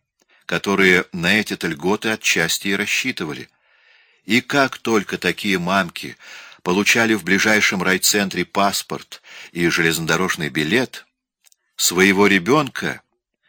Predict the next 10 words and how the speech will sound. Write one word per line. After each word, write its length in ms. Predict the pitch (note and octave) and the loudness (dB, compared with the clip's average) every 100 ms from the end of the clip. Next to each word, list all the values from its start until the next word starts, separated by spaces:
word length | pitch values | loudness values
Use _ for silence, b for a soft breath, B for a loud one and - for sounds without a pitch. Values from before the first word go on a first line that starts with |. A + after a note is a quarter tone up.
| _ | _
уже 360 | E2 F2 F#2 | -6 0 2
не 100 | F2 | 2
ставшего 600 | F#2 - G2 D#2+ - E2+ | 0 2 0 0 -4 -4
нужным, 460 | F#2 G2 E2 D2 B1 B B B B | -4 -4 -6 -8 -12 B B B B
они 280 | - C3+ E3 | -2 2 2
частенько 580 | - C3+ - C#3+ A#2 G#2+ | 4 2 4 2 2 2
оставляли 640 | F#2+ - F2+ F#2+ G#2 F#2 B B B B - | 2 2 0 2 2 2 B B B B -4
на 120 | A#2 | 0
вокзальной 500 | F2+ D#2+ E2 D#2+ D#2+ | 0 2 0 0 -2
скамье 560 | - F2+ F2 G#2 A#2+ | 0 0 2 2 2